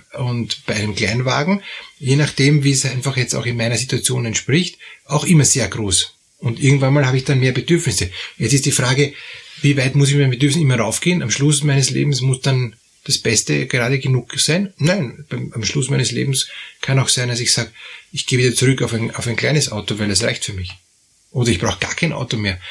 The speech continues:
weil ich fahre öffentlich und, oder ich fahre gar nicht mehr viel herum und bin zufrieden da, wo ich jetzt bin.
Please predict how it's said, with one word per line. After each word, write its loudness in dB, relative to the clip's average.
weil -2
ich -2
fahre -2
öffentlich -2
und, -6
oder 0
ich 2
fahre -2
gar 2
nicht 6
mehr 6
viel 2
herum 4
und 2
bin 0
zufrieden 2
da, -2
wo 4
ich 2
jetzt 0
bin. -2